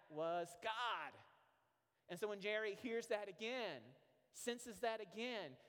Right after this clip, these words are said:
what did you feel like when you continue to hear her name? What did that sound like? What did it bring into your body? That's what practice awareness can be like, and it's a key. Step two, so that's perceiving a prophecy. Step two of this is understanding it. And here's the hard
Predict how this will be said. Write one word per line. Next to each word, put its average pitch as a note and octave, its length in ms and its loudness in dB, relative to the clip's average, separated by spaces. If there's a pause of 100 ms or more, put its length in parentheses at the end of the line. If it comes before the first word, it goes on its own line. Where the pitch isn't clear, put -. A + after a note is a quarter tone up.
what B3 160 4
did A#3 100 -10
you B3+ 100 -2
feel B3+ 220 6
like C4 200 2
when G#3+ 100 -8
you G3 60 -6
continue G3+ 340 -4
to F3+ 100 0
hear F3+ 200 2
her E3 160 0
name? D3+ 480 -6 (180)
What A#3 160 4
did C#4 120 -6
that B3 180 0 (120)
sound B3+ 360 0
like? F3+ 320 -2
What A#3+ 180 2
did C4 160 -8
it F#3+ 100 0
bring B3 220 0
into B3 200 -6
your A3 100 0
body? G#3+ 500 0 (180)
That's G#3+ 220 2 (160)
what F#3+ 240 0
practice F3+ 380 0
awareness C#3+ 560 -4 (400)
can C#3+ 100 -12
be A#2+ 140 -4
like, E2 180 -8 (380)
and C#3+ 100 -10
it's C3 100 -12
a C#3+ 40 -16
key. F2 240 -10 (360)
Step - 440 2
two, G3+ 180 2
so F#3 120 0
that's G#3+ 120 4
perceiving G#3 560 -4
a G3 40 -6
prophecy. F#3 640 -4 (320)
Step - 260 2
two C#4+ 160 0
of C4+ 80 2
this G#3+ 160 4
is A3+ 100 0
understanding B3 640 0
it. F#2+ 160 -8 (840)
And F#3 80 -4
here's C#4 180 0
the - 80 2
hard G3+ 240 2